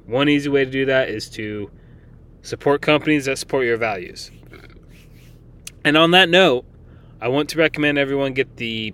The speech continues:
Public Square app. It's kind of like, kind of like the early days of Amazon. I wish they would sponsor me. Super not a sponsored app,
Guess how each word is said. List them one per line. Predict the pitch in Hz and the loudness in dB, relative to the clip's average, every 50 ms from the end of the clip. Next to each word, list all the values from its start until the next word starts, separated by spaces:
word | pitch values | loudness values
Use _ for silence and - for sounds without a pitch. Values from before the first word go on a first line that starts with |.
| - - | -8 0
Public | - 160 165 170 165 - - | 2 2 4 2 0 -2 -4
Square | - - - 139 127 113 101 - | -6 -2 0 0 0 0 -2 -4
app. | - 87 - - - - - - - - - - - - - - - - | -8 -12 -14 -16 -18 -20 -20 -20 -20 -20 -20 -20 -20 -20 -20 -20 -14 -6
It's | 113 113 113 - - - - - | -4 -4 -4 -4 -8 -12 -12 -12
kind | - - 170 175 170 170 | -4 0 0 2 2 2
of | 170 151 | 0 2
like, | 156 151 147 143 143 135 120 - - - - - - - - - - - - - - - - - - - - - | 4 4 4 6 4 2 0 -2 -12 -18 -20 -20 -20 -20 -20 -20 -20 -20 -20 -20 -20 -20 -20 -20 -20 -20 -20 -18
kind | - - 214 233 226 | -2 0 2 2 4
of | 226 | 4
like | 220 214 214 208 180 - | 4 4 4 4 2 0
the | 190 - | -2 2
early | 190 196 196 196 190 | 4 6 8 8 8
days | 185 196 196 190 180 | 8 6 4 4 2
of | 180 143 | 2 0
Amazon. | 180 175 175 180 180 165 160 170 165 165 170 170 165 - - - - - - - - - - - - - - - - - - - - - | 0 -2 -2 -2 -4 -4 -2 -2 -2 -2 -4 -6 -10 -14 -20 -20 -20 -20 -20 -20 -20 -20 -20 -20 -20 -20 -20 -20 -20 -20 -20 -16 -12 -10
I | 107 | -8
wish | 110 120 135 175 208 220 - - - | -8 4 6 6 8 8 6 4 4
they | 160 143 | 4 4
would | 135 127 113 | 4 2 -2
sponsor | - 123 123 123 120 117 - 123 | -4 -8 -6 -6 -6 -6 -8 -8
me. | 117 117 | -8 -8
Super | 110 - - 156 156 - 156 135 | -8 -2 2 2 2 2 2 0
not | 131 127 123 | 2 0 0
a | 117 | -2
sponsored | - - 120 117 113 - - - | -4 -6 -8 -8 -8 -8 -8 -6
app, | 107 110 117 | -4 -4 -4